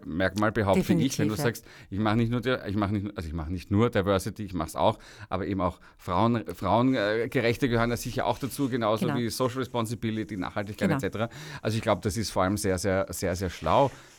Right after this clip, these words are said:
Speaker 1: Wie, wie, wie läuft's denn so? Ich mein, das, äh, oder andere Frage, wie wird man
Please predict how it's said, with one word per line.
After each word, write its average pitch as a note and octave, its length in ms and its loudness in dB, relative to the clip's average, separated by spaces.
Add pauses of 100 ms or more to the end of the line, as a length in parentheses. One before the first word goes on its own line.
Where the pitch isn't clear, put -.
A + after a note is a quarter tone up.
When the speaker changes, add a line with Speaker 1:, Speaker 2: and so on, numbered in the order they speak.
(120)
Speaker 1:
Wie, B2+ 440 0
wie, A#2+ 380 -2
wie B2 80 4
läuft's B2 380 2
denn D3 100 2
so? F2+ 400 0
Ich A2 140 -4
mein, A2 320 2
das, A#2 300 -4
äh, A2+ 340 2
oder C3 180 2
andere C#3 220 4
Frage, B2+ 320 2 (320)
wie E3+ 340 0
wird E3+ 220 4
man D#3+ 200 2